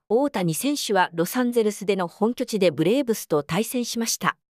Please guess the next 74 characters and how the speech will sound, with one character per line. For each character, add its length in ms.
大 220
谷 240
選 200
手 200
は 260
い 140
つ 100
も 160
通 260
り 140
二 160
番 260
指 120
名 180
打 140
者 120
で 200
試 440
合 40
を 60
開 200
始 160
し 140
ま 80
し 100
た。 160
こ 120
の 120
試 200
合 160
で 120
は、 220
大 240
谷 240
選 200
手 220
は 120
三 400
安 140
打 80
二 140
打 120
点 220
と 280
好 200
調 200
な 140
パ 180
フ 120
ォ 100
ー 20
マ 140
ン 60
ス 140
を 80
継 260
続 240
し 100
ま 80
し 120
た。 180
特 240
に、 260
大 260
谷 240
選 180
手 200
は 260
今 240
シ 260
ー 40
ズ 120
ン 60
八 160